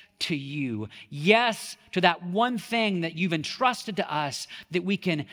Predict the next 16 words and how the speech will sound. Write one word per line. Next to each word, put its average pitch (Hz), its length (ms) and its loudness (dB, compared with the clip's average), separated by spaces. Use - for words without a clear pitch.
share 220 720 2
or 160 240 -2
give 202 680 2
or 180 200 2
invest 170 680 0
or 190 180 4
use 254 520 4
for 190 180 2
your 208 260 0
good, 190 520 2
for 175 160 0
your 208 240 0
glory 170 720 2
in 160 220 -4
this 165 220 -6
world 131 500 -10